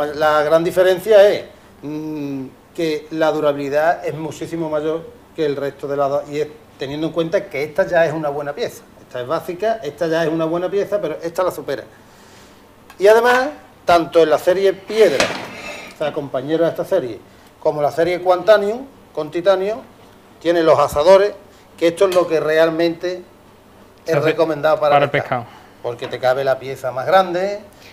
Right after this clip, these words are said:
Speaker 1: si es un filete, te cabe el filete más
Speaker 2: Aquí
Speaker 1: grande.
Speaker 2: un rodaballo te cabe aquí estupendamente.
Speaker 1: Exactamente. La superficie de cocción siempre es mayor que la de un grill.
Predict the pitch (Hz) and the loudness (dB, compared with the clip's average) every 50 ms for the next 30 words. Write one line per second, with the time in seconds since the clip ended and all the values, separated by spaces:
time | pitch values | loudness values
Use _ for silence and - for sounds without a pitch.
0 | - - - 143 135 135 135 131 123 131 135 131 - - 143 139 143 139 131 - | -20 -20 -16 -12 -8 -6 -6 -4 -4 -6 -8 -10 -10 -10 -8 -6 -4 -4 -6 -6
1 | 139 135 - 135 123 127 123 127 135 143 139 135 - 143 135 131 135 131 131 131 | -10 -14 -14 -12 -8 -6 -6 -4 -4 -6 -10 -10 -12 -12 -12 -10 -10 -8 -10 -10
2 | 123 117 - - 127 131 131 127 139 127 - 120 151 175 143 143 143 185 190 202 | -12 -14 -14 -14 -10 -10 -10 -10 -6 -6 -4 0 0 0 0 0 0 -2 -2 -2
3 | 147 143 135 147 147 151 147 147 147 147 143 143 143 135 143 139 139 135 135 135 | -4 -4 -2 2 2 4 4 4 4 2 0 -2 0 2 2 2 2 0 -2 -4
4 | 135 135 135 135 - - - 131 - 147 131 131 131 131 135 170 185 170 - - | -4 -6 -6 -10 -12 -12 -12 -10 -8 -6 -6 -6 -6 -4 -4 -4 -4 -6 -6 -6
5 | 165 190 262 127 117 - 143 147 147 123 113 - - - - 139 147 147 151 147 | -6 -6 -6 -8 -6 -4 -4 -4 -4 -6 -10 -16 -20 -20 -16 -12 -4 0 0 0
6 | 131 - 139 - 143 135 - - 170 165 - 185 180 180 165 175 175 175 170 165 | 0 -2 -4 -6 -6 -6 -4 -4 -6 -4 -2 -2 -2 0 0 2 2 2 2 0
7 | 170 175 151 - 165 175 175 170 165 170 160 - 165 160 127 143 156 151 151 160 | 0 -4 -4 -4 -4 -6 -4 -4 -6 -6 -6 -4 -6 -6 -2 -2 -2 -2 -2 -4
8 | 165 165 160 - 165 151 147 143 135 139 139 131 131 - - - - - - - | -6 -8 -10 -10 -6 -2 -2 -2 -2 -2 -6 -8 -8 -12 -16 -20 -20 -20 -14 -12
9 | 156 151 147 139 156 160 160 143 139 | -10 -10 -6 -2 -2 0 0 -2 -4